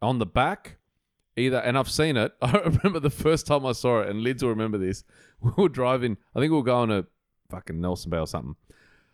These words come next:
And I'm driving, and I, I swear we were behind this R V for, I don't know, half an hour. And it was an Adrian moment with his fucking, uh, marble Adam's apple. The whole time, I hadn't,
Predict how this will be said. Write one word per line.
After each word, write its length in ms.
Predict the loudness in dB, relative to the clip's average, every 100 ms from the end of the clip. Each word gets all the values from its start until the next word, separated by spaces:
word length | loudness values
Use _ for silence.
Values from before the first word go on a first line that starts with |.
| _ _ _ _ _ -4
And 180 | -2
I'm 120 | -2 -2
driving, 320 | 0 0 0
and 80 | -2
I, 80 | -4
I 40 | -6
swear 240 | -2 0
we 140 | 2
were 80 | 0
behind 460 | 0 -2 0 0 0
this 240 | -2 -6 -16 _ -4
R 240 | 0 0
V 380 | 0 -2 -2 -6 _ _ _ _ _ _ _ _
for, 440 | -10 -4 -2 0 -2 _ _ _ _ _ _ _ -8
I 100 | -8
don't 120 | -6
know, 160 | -10 -12 _
half 280 | -4 -4
an 120 | -2 -4
hour. 260 | -4 -8 -12 _ _ -4
And 200 | -4 0
it 80 |
was 160 | 0 2
an 80 | 2
Adrian 340 | 2 0 0
moment 360 | 0 0 0 -2
with 120 | -2
his 160 | -2 -2
fucking, 520 | -2 -4 -4 -2 -2
uh, 160 | -2 -2
marble 560 | 0 0 -2 -4 -8 _ _ _ _ _ _ _
Adam's 300 | -2 0 -2
apple. 340 | -4 -4 -6 -8 _ _ _ -10
The 60 |
whole 260 | -2 0 0
time, 500 | -2 -2 0 0 -2 -2
I 100 | 0
hadn't, 240 | 0 -4